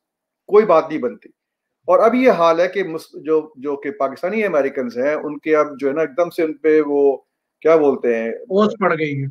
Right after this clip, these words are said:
Speaker 1: हाँ, ओस पड़ गई है। अब वो समझ नहीं आता कि अब वो करे क्या, क्योंकि बड़ी वाज़ेह बयान दिया है उसने
Speaker 2: और पैसे
Speaker 1: कि
Speaker 2: तो चले गए।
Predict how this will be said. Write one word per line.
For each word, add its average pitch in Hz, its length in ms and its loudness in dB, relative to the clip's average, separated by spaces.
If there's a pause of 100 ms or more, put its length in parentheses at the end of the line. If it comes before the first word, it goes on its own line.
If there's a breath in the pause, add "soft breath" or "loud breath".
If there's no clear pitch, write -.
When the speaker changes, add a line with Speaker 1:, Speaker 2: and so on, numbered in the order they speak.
(260)
Speaker 1:
हाँ, 160 260 2
ओस 160 360 6
पड़ 185 120 2
गई 185 180 2
है। 208 120 6
अब 190 120 4
वो 202 60 2
समझ 190 160 -4
नहीं 202 100 -2
आता 196 140 0
कि 220 120 0
अब 208 80 2
वो 196 80 2
करे 220 260 6
क्या, 214 220 0
क्योंकि 214 300 -2
बड़ी 202 280 -2 (280)
वाज़ेह 165 460 0
बयान 170 280 2
दिया 131 220 -2
है 131 120 4
उसने 127 380 -6 (540)
Speaker 2:
और 151 100 -12
पैसे 175 220 2
Speaker 1:
कि 214 80 6
Speaker 2:
तो 202 140 4
चले 196 300 4
गए। 196 140 2